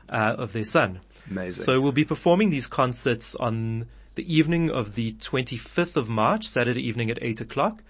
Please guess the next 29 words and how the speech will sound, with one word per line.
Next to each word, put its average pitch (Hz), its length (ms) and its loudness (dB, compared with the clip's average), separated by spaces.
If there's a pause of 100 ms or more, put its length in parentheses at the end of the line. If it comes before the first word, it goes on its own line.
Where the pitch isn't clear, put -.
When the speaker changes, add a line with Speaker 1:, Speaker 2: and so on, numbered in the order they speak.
(280)
Speaker 1:
and 113 100 -4
the 131 80 -4
afternoon 127 760 2
of 123 100 -2
the 117 80 0
twenty-sixth 120 720 -2
of 135 120 0
March 113 400 2
at 120 200 -6
three 139 340 -6
thirty, 107 580 0 (440)
um, 113 260 0
in 143 120 -4
the 135 80 -2
most 131 300 -2
amazing 123 600 2
venue, 104 320 -2
the 107 100 -6
Christopher 147 400 -4
Seabrook 120 520 -4
Music 117 340 -2
Hall 117 340 0
at 113 200 -10
Wits 113 280 -6
University 110 520 -2
is 104 100 -4
a 110 40 -4
brand 113 600 2
new 110 320 0